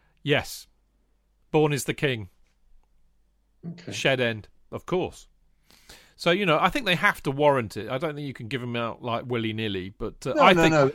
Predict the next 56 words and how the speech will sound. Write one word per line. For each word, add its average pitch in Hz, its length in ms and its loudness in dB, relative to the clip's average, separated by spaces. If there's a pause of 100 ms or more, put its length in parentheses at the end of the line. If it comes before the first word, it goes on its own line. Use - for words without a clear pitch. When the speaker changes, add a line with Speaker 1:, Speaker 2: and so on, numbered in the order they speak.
Speaker 1:
I 190 140 8
think, 143 300 -2 (180)
I 170 100 2
think 139 320 -6
Dave 143 300 2
certainly 143 380 0
does. 123 220 2
Speaker 3:
Dave 156 180 4
was 143 160 0
the 135 80 -4
right 143 240 4
person. 123 440 0
We 127 80 -2
Speaker 1:
He's 123 60 -2
Speaker 3:
were, 185 60 0
Speaker 1:
in 240 60 0
our 226 100 8
Speaker 3:
we 196 40 4
were, 170 80 -2
Speaker 1:
top 226 180 6
ten 226 200 4
Speaker 3:
we 240 60 2
Speaker 1:
appearance 254 400 2
makers, 135 360 -2
J 110 220 -4
K. 95 300 -10 (800)
Speaker 3:
Has 120 100 -4
he 151 80 -2
done 147 180 2
what? 110 220 0
Sorry, 117 160 -4
Speaker 1:
He's 117 80 -2
in 175 80 0
Speaker 3:
what? 160 60 0
Speaker 1:
our, 160 180 0
he's, 165 140 -4
he's 170 320 0
in 170 80 0
our 160 140 0
top - 300 -2
ten 185 200 -4
appearance 240 420 -8
makers. 113 340 -6
Speaker 3:
Yeah, 151 120 0 (320)
yeah, 113 100 -8 (120)
yeah, 90 80 -20 (460)
yeah. 92 60 -20 (240)
Speaker 1:
And 175 80 -6
he's 175 120 0
won 226 240 4
everything. 262 500 -4 (640)
Speaker 3:
Yeah. 117 140 -8 (840)
Speaker 1:
And 208 120 -4
I 247 60 2
love 311 240 6
him. 104 240 -4